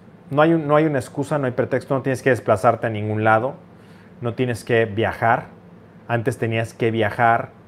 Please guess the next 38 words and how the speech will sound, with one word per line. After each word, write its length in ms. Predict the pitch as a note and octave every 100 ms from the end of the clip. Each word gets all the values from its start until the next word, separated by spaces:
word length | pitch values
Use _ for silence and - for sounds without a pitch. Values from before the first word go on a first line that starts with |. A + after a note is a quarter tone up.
| -
antes 300 | - G#2 A2
tenías 280 | A#2 A2 G#2+
que 240 | - G#2+ G#2+
moverte, 540 | A2 G#2+ G#2 A2 A2 G2+
trasladarte, 600 | G2+ G2 G2 G#2+ G#2+ G#2+
etcétera. 500 | - A2+ A2+ C3+ - - - B2
Bueno, 200 | F3 D3+
ahora 260 | A#2 B2+
ya 140 | B2+ B2+
no 160 | B2
tienes 260 | B2+ B2 A2
que 80 | A#2+
hacerlo. 400 | A2 C3+ A#2 G2 - - - - - - -
Ahora 200 | A2 A2
ya 200 | B2 B2
puedes 240 | C3+ B2+
hacerlo 260 | G#2+ B2 B2
desde 200 | A2 G2+
la 120 | F#2
comodidad 540 | G2 G2 G2+ G#2 A2+ - F2+ A2 G#2+
de 160 | A#2
la 160 | A#2 G#2
cueva, 400 | A#2+ A2 B2 E3+ - -
pero 140 | A2 G#2+
lo 100 | G#2+
que 80 |
sí 140 | A2 C#3+
te 80 | C#3+
aseguro 300 | B2+ B2 B2
es 100 | -
que 100 | G2+
te 160 | G#2+
vamos 320 | A#2+ F3+ C3+
a 60 | G2+
sacar 320 | F#2+ - G2+
de 80 | F#2+
la 100 | F2+
cueva. 360 | - F#2 F2